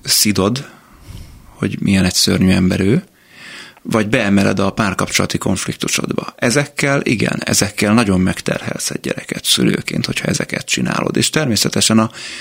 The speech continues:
túlóvás, a túlféltés is egy olyan helyzetet teremt a gyerek számára, amit itt a harminckét éves lány esetében látunk is, ugye, amit az anyuka itt leír,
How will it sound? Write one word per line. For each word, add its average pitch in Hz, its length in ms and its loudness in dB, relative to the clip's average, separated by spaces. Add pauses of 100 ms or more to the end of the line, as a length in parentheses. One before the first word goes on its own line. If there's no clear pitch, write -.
(160)
túlóvás, 101 720 2 (360)
a - 80 -8
túlféltés 90 840 2
is - 280 0 (520)
egy 101 200 0
olyan 98 380 2
helyzetet - 720 -2
teremt - 460 -2
a - 80 -2
gyerek - 280 0
számára, 131 720 2 (680)
amit 101 520 0 (120)
itt - 240 -4
a 113 40 2
harminckét 95 560 0
éves 90 400 2
lány 92 400 0
esetében 92 640 0
látunk 90 500 0
is, - 220 -2
ugye, - 180 0
amit 131 220 2
az 107 320 -2
anyuka 104 280 2
itt 92 120 -4
leír, 98 400 0